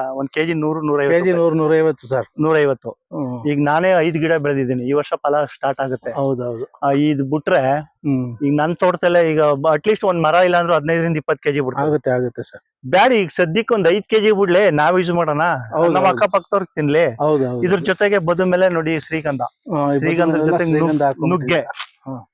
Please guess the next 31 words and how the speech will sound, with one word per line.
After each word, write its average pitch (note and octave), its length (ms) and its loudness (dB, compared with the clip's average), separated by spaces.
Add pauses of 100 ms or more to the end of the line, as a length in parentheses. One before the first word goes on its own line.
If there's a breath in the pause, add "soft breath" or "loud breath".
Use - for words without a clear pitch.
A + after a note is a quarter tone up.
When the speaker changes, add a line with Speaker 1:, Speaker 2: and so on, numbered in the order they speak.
(220)
Speaker 1:
ತೆಂಗು, F#3+ 500 2 (200)
Speaker 2:
ಹ್ಮ್. C3+ 180 -2 (180)
Speaker 1:
ಆ, D#3+ 360 0 (220)
ಇದೆಲ್ಲ G3+ 300 2
Speaker 2:
ಈ G3 100 4
ಬದು E3+ 260 0
ಮೇಲೆಲ್ಲ G#3+ 440 4
ಫುಲ್ F#3+ 240 0
ಶ್ರೀಗಂಧ. F3 380 0 (100)
Speaker 1:
ಶ್ರೀಗಂಧ F3+ 340 2
ಇದೆ C3+ 100 0
ಸರ್. A#2+ 200 -8 (380)
Speaker 2:
ಹ್ಮ್, C#3 160 -2
ಹ್ಮ್. B2+ 240 -8
Speaker 1:
ಈ D3 80 0
ಸ-, E3 360 0
ಸೆಂಟ್ರಲ್ಲಿ G#3 600 4
ರೇಷ್ಮೆ E3 300 0
ಕಡ್ಡಿ. A#2+ 260 -4 (220)
Speaker 2:
ಸೆಂಟ್ರಲ್ F#3 400 2
ರೇಷ್ಮೆ F3 300 2
ಕಡ್ಡಿ D#3 240 0
Speaker 1:
ಹಾ, D3+ 60 2
Speaker 2:
ಹಾಕೊಂಡಿದ್ದೀರಿ? C3 440 2
Speaker 1:
ಹೌದೌದೌದು. B2+ 760 -2
ಈ E3+ 180 2
ರೇಷ್ಮೆ F3+ 400 2
ಕಡ್ಡಿನೂ F#3+ 400 0
ಬರ್ತಾ E3+ 320 0
ಇದೆ. F3 160 0
Speaker 2:
ಹ್ಮ್. D3 500 -2